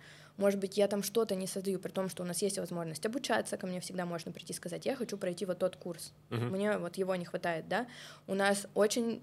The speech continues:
Speaker 1: сильно растут кадры внутри, то есть можно прийти там просто, я не знаю, на менеджера по клиентскому сервису и стать потом операционным директором.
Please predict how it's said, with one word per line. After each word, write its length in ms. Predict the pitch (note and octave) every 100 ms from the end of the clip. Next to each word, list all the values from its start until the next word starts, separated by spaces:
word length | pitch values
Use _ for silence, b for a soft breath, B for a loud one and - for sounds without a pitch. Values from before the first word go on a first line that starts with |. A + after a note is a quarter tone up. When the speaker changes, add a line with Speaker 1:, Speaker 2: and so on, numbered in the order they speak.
| -
Speaker 1:
сильно 300 | - A3+ G#3+
растут 260 | F#3+ G3+ G#3+
кадры 300 | G3 F#3+ G3
внутри, 480 | F#3+ A3+ - F#3 F#3+ - - - - -
то 80 | F3+
есть 200 | F3 - -
можно 320 | F3 F#3+ G3
прийти 300 | F#3+ F#3 G3+
там 160 | F#3+ E3+
просто, 320 | F#3 F3+ F3
я 80 | F3
не 100 | F3
знаю, 360 | F3 E3+ E3
на 340 | E3 E3 E3 E3
менеджера 380 | F#3 F#3 F3 E3+
по 100 | F3
клиентскому 440 | F#3 F3+ - F3+
сервису 400 | E3+ A#3+ B3 -
и 40 | F3
стать 220 | F3+ G3
потом 200 | - F#3
операционным 540 | F3 - - F#3+ F#3
директором. 540 | F3+ E3+ E3+ - F3